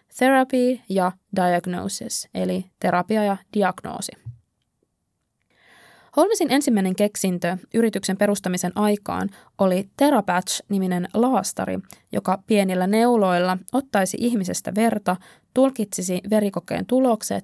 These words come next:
ja kykenisi jopa annostelemaan lääkkeitä. Holmes esitteli keksintönsä Stanfordin yliopiston lääketieteen opettajalle,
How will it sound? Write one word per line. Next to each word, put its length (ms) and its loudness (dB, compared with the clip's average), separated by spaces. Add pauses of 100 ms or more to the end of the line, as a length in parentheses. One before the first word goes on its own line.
ja 140 0 (140)
kykenisi 460 -2
jopa 260 0
annostelemaan 760 -2
lääkkeitä. 580 -8 (1600)
Holmes 280 4
esitteli 680 0
keksintönsä 840 0
Stanfordin 600 0
yliopiston 680 0 (100)
lääketieteen 720 -2
opettajalle, 760 -2